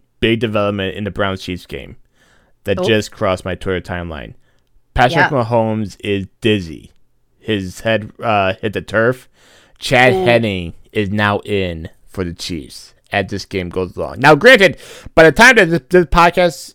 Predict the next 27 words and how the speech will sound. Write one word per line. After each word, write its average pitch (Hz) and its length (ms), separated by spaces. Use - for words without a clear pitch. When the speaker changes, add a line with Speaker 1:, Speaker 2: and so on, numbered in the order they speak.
Speaker 1:
is, 120 380
is 120 160
posted 185 720
and 156 80
everything 170 300
like 170 100
that, 180 300
the 127 100
games 196 240
will 135 60
still 165 220
be 120 180
over. 90 360
At 131 140
time 196 220
of 160 60
Speaker 2:
Mm-hmm. - 40
Speaker 1:
recording, 147 300
this 147 140
is 147 120
actually 127 240
what's 110 200
happening 104 360
right 95 200
now. 76 320
Speaker 2:
Yeah. 190 220
Speaker 1:
Which, 113 360